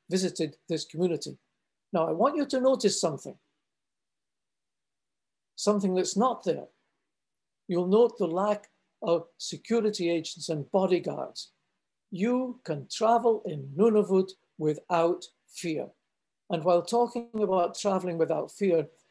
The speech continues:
it's worth mentioning that Quark is fully conscious of all covid restrictions and will have industry-leading technology on board. No one knows what the situation will be three months, six months,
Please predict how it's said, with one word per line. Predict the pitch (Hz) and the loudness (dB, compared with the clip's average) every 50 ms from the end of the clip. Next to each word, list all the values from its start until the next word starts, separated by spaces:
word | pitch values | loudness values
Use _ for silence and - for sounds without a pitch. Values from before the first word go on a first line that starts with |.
| _ _ _ - | _ _ _ -2
it's | - - - - 254 | -2 -2 -2 -4 0
worth | 190 214 226 214 - | 2 2 2 4 2
mentioning | 196 190 196 185 180 - - 170 165 165 | 0 0 2 0 0 -4 -6 -8 -6 -6
that | 165 175 - | -6 -8 -10
Quark | - - 190 180 175 175 - | -4 -2 0 0 0 0 -2
is | 170 135 - | -6 -6 -6
fully | - - - 220 240 247 247 | -10 -6 -4 0 0 0 0
conscious | 247 - 202 175 175 170 - 190 180 - | 0 -2 -2 -2 -2 -2 -4 -6 -6 -6
of | - 143 - | -6 -2 2
all | 170 185 196 190 190 | 2 4 4 2 0
covid | - 196 196 208 196 202 180 | 2 4 4 4 4 0 -2
restrictions | 202 202 196 - - 180 170 - - - 180 175 175 175 - _ _ _ _ _ _ _ - | -2 -4 -4 -4 -4 -4 -6 -4 -6 -4 -4 -4 -4 -6 -10 _ _ _ _ _ _ _ -6
and | - 165 160 151 | -4 -4 -2 0
will | 165 165 143 | 0 0 2
have | 156 165 156 156 - | 2 0 -2 2 4
industry-leading | 208 208 233 202 208 208 208 - 214 190 180 160 175 196 196 190 190 185 175 - | 4 4 6 6 6 4 4 2 2 2 2 4 4 4 4 4 2 0 -2 -2
technology | - 180 180 180 - 180 170 170 170 165 156 - 180 | -2 -2 -2 -2 0 2 4 4 4 4 2 2 0
on | 160 160 156 | -2 -2 -2
board. | 143 147 143 139 131 - - _ _ _ _ _ _ _ _ _ _ _ _ - | -2 -2 -4 -2 -4 -8 -10 _ _ _ _ _ _ _ _ _ _ _ _ -10
No | 370 381 415 320 277 311 320 | -8 -6 0 2 4 4 6
one | 311 311 302 294 277 | 6 6 4 4 4
knows | 277 277 285 285 247 - | 4 4 4 2 2 2
what | 220 202 190 | 2 2 4
the | 190 | 2
situation | - - 202 190 185 - 180 175 175 165 156 - 170 165 | 4 4 4 2 4 2 2 2 2 2 0 -2 -2 0
will | 160 156 | 0 0
be | 139 170 165 156 | 0 0 -2 -2
three | 143 - - 175 196 185 | -2 -2 -2 0 0 0
months, | 170 156 147 147 139 - - - - - - _ _ _ _ _ _ _ _ | 0 -2 -4 -4 -6 -8 -12 -12 -12 -14 -18 _ _ _ _ _ _ _ _
six | - - - - 247 - - - - | -10 -6 0 0 0 0 0 -4 -6
months, | 160 156 151 - - - - - | -6 -8 -8 -8 -12 -14 -16 -16